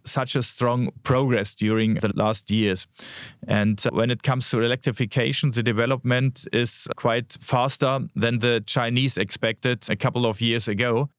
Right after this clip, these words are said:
Last year, over twenty-five percent of the new car deliveries were already pure electric cars. And the expectation is that in twenty-five or twenty-six, we will come to the tipping point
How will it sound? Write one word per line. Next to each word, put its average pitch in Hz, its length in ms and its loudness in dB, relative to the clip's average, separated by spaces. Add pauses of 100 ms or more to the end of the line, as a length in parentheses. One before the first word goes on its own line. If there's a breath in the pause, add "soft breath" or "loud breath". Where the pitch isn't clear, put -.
(200)
Last 120 360 0
year, 135 320 2
over 135 240 2 (160)
twenty-five 131 640 0
percent 123 680 0
of 107 140 2
the 120 100 0
new 117 160 2
car 127 200 0
deliveries 123 560 0 (340 loud breath)
were 110 140 4
already 123 720 2 (120)
pure 131 200 2
electric 131 400 -2
cars. 147 400 0
And - 140 -2
the 101 100 0
expectation 123 800 0
is 123 400 0
that 117 280 0
in 117 380 2
twenty-five 123 800 -2
or 104 80 0
twenty-six, 117 720 -2 (440 loud breath)
we 120 100 4
will 123 280 2 (280)
come 131 240 0
to 127 220 2
the 120 140 2
tipping 135 400 0
point 135 480 2